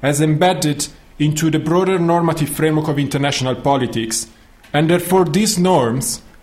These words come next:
challenge the idea of an isolated and self-referential Islamic community alien to international norms.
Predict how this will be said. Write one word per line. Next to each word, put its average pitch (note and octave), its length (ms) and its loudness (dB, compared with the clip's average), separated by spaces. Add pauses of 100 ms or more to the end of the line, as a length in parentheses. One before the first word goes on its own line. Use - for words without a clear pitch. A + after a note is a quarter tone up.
(120)
challenge F3+ 460 2
the E3 100 2
idea E3 240 2
of D3+ 100 2
an D3+ 100 2
isolated D#3 600 2
and C3+ 120 -2
self-referential D3 960 -2
Islamic A#2+ 440 -2
community A#2 680 -2 (140)
alien D3+ 400 2
to B2+ 120 -4
international A2 560 -4
norms. G#2 500 -8